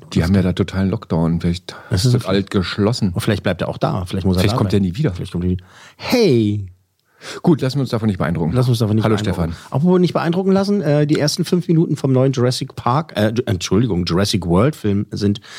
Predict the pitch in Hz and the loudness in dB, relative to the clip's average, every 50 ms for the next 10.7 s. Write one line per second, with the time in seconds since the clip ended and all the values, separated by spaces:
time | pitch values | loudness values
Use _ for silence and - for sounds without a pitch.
0 | - - - - - - - 101 98 95 95 - 98 - - 110 104 - 107 107 | -16 -16 -18 -18 -10 -4 0 2 2 2 2 0 0 0 0 0 0 0 0 -2
1 | - - - - - - - 87 87 87 85 - - - - - - - - 92 | -4 -6 -12 -14 -10 -4 -2 0 0 0 0 -4 -6 -10 -8 -6 -4 -2 0 0
2 | 82 - - 127 - - - - - _ _ _ _ _ - 262 269 - - 214 | 0 0 0 0 0 -2 -4 -10 -14 _ _ _ _ _ -2 -2 0 0 0 -2
3 | 185 - 110 101 - - - - _ - - - _ - 123 - 135 123 113 123 | -2 -2 -4 -6 -6 -8 -16 -20 _ -20 -20 -10 _ -2 0 2 4 4 4 4
4 | 196 202 - 139 127 123 120 - - 117 143 196 - - - - 175 - - - | 2 0 0 0 0 -2 -2 -2 -2 -2 -2 -2 -4 -8 -6 -4 -4 -4 -4 -4
5 | - - - - - 1077 - - 784 - - - - - - - - - - - | -6 -8 -10 -10 -4 -2 -2 0 0 -2 -4 -4 -6 -6 -6 -6 -8 -10 -12 -12
6 | - - _ _ - - - - - - - - 139 135 156 151 127 - - 113 | -14 -18 _ _ -14 -10 -10 -10 -6 -2 -2 -2 -2 -2 -2 -2 -2 0 0 0
7 | 117 117 117 113 - - - - 117 101 104 107 107 120 117 - - 131 120 127 | 2 2 0 0 -2 -2 -4 -4 -2 -2 0 0 0 0 0 0 0 2 2 2
8 | 165 190 - - - 104 - 113 101 107 104 107 101 - 101 101 101 104 - - | 0 0 -2 -8 -12 -10 -6 -4 -2 0 0 0 -2 -2 0 0 2 2 0 0
9 | 120 101 107 101 107 - - 107 - - 95 98 123 - - - 101 95 95 110 | 0 0 0 0 0 0 -2 -4 -2 0 0 0 0 -2 -2 -2 0 2 2 2
10 | 123 117 101 95 87 104 98 98 123 156 139 110 127 147 | 2 2 0 0 2 2 2 4 4 4 2 2 0 -2